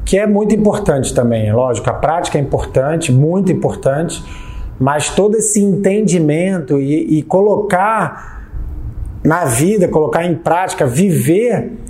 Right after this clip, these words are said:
é o que vai fazer diferença, né? É o que vai fazer diferença. Então, vamos lá praticar, ser feliz. Então, ó, dez dias, quinze minutos por dia,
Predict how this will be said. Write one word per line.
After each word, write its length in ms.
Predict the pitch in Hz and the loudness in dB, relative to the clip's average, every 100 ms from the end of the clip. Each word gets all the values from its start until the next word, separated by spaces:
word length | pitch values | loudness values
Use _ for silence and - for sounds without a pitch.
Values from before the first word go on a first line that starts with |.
| - - | -14 -4
é 140 | - 190 | 0 2
o 60 | |
que 120 | 185 | 4
vai 140 | 202 208 | 2 2
fazer 240 | 208 190 | 2 2
diferença, 680 | 190 - 233 208 143 - 123 | 0 0 2 2 0 0 -2
né? 220 | 113 113 | -2 -2
É 60 | 120 | -2
o 60 | |
que 100 | 117 | 0
vai 140 | 127 127 | 0 2
fazer 200 | 143 139 | 0 0
diferença. 460 | 135 175 139 110 - | 0 0 2 0 -2
Então, 240 | 151 175 | 0 2
vamos 280 | 156 175 170 | 2 2 0
lá 160 | 165 | -2
praticar, 1040 | 160 151 151 - - 139 160 165 - - - - | 0 -2 -2 -8 -2 0 0 -2 -8 -8 -8 -2
ser 180 | - | -2
feliz. 340 | 135 143 143 165 | 2 2 2 2
Então, 280 | 160 180 190 | 2 0 0
ó, 160 | 165 | 0
dez 340 | 131 160 190 156 | 2 2 2 0
dias, 460 | 151 180 208 202 202 | 0 0 2 0 -2
quinze 280 | - 185 170 | -2 0 0
minutos 360 | 175 170 170 | 0 0 -4
por 200 | - 160 | -2 -2
dia, 520 | 131 135 165 175 180 | 0 0 0 0 -2